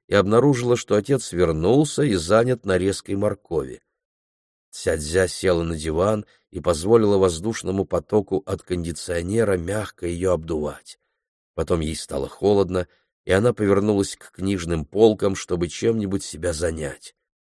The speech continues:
Ницше, Руссо, Дидро, Сунь-цзы и другие книги выстроились на полках рядом с десятками томов, посвящённых династии Ляо, эпохе,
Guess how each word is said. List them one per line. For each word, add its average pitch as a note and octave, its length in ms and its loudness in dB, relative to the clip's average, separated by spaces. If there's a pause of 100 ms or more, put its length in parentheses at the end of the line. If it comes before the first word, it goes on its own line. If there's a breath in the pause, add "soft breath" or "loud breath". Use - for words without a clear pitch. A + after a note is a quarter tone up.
(300)
Ницше, F2+ 640 -4 (320)
Руссо, F2 680 0 (360)
Дидро, F2+ 600 0 (320)
Сунь-цзы E2 920 -4 (300)
и F#2 80 -2
другие A2+ 440 0
книги G#2+ 400 -4
выстроились G2 720 -2
на E2 160 -2
полках G2+ 500 -2
рядом F#2 320 0
с D2 100 -8
десятками E2+ 640 -4
томов, E2+ 460 0 (360)
посвящённых G#2+ 800 2
династии F2 680 -4
Ляо, E2+ 540 2 (540)
эпохе, A2 600 2